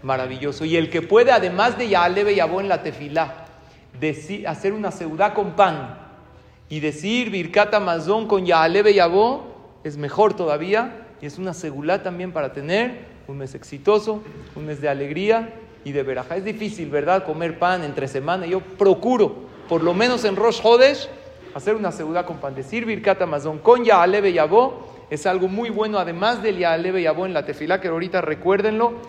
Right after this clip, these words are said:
en Arvit, recordar Beyom Rosh Hodesh Hazeh, y Be'ezrat Hashem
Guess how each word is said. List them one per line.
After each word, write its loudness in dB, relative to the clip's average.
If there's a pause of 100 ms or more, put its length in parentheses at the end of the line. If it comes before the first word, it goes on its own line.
(140)
en -4
Arvit, -2
recordar 2
Beyom 0
Rosh 2 (100)
Hodesh 2
Hazeh, 0 (280)
y -6
Be'ezrat 2
Hashem -2